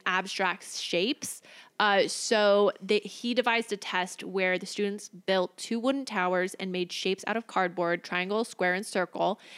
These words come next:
And then they ran a wire between the two towers so the shapes kind of floated through the village. And the prairie dogs were able to tell the difference between the triangle and the circle, but they didn't make any mention of the difference between square and circle.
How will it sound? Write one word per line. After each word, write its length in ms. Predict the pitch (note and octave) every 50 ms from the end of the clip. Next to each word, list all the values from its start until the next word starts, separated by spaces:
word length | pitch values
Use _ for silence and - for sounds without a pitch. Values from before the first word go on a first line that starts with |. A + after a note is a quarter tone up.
| - -
And 120 | - G3+ G3+
then 80 | G3+
they 140 | G3+ G3+ G3+ F#3+
ran 340 | F3+ G3 G3+ G#3 G#3+ A#3
a 100 | - G#3
wire 680 | G#3+ F#3 F#3 F#3 F3+ F#3 F#3+ F#3+ G#3 G3+ F#3 F3+ F3+ F#3 - _ _ _
between 400 | - G3 F#3+ - - A#3+ B3+ C#4+
the 80 | D4 D4
two 140 | - A#3 G#3
towers 320 | A3 F#3+ E3+ F3 F3 F3+
so 80 | - F#3+
the 80 | F3
shapes 360 | F#3+ - - G3 F#3+ F#3 - -
kind 200 | - G#3 F#3 F3+
of 80 | F3+ - - _ _
floated 680 | - - - - F#3+ F#3+ F3 F3+ F#3 G3+ A3 A#3 A3+
through 120 | - G#3+ F#3+
the 100 | F3+ F#3
village. 600 | E3+ F3 E3+ E3+ F3+ G#3+ C#4+ D#4+ D#4 - - - - - - - - - _ _ -
And 400 | A#3 A3 G#3+ G#3+ G#3+ G#3+ G#3 - - _ -
the 80 | A3
prairie 380 | G3 - A#3+ A#3 A#3+ C#4+ D#4 D#4+
dogs 380 | A#3+ A3 G#3+ G#3 G#3 G#3 - - - -
were 540 | G#3 F#3+ F#3 F#3 G#3 G#3+ A3 A3+ B3 C4 -
able 300 | - A#3 A3+ G#3+ A3+ A#3
to 100 | - C4
tell 220 | - - A3+ F#3+ G3
the 80 | G#3+
difference 360 | G3 G3 F#3+ F#3+ F#3 F#3 G3
between 380 | - G3 G3 - - G3+ F#3+ F#3
the 60 | F3+
triangle 420 | F3+ - - F#3 F3 F3+ F#3 F#3+ F#3
and 120 | F#3 F3+
the 40 | F3+
circle, 640 | - - - D#4 F4+ F4+ - G#3+ F#3+ F3+ F#3 G#3+ - - - - - - _ _
but 140 | - A3 G3+
they 120 | A3 A3+
didn't 380 | A3 F#3 A3+ A#3+ B3+ D#4 D4 B3
make 280 | C#4 C#4+ D4+ C#4+ - - -
any 240 | G#3+ A3 A#3 A#3+ A#3+
mention 440 | A#3 G#3 G#3 G3+ G3+ - A3+ G#3
of 160 | - - F#3+ F3+
the 60 | F#3+
difference 360 | F#3 F#3 F#3 - F#3+ F#3+ -
between 360 | - G3 - - - F#3 F3+
square 540 | F3 - - - - - F#3+ F#3+ F#3 F#3 F3+
and 180 | - - - F#3
circle. 480 | - - G#2+ - _ - - - -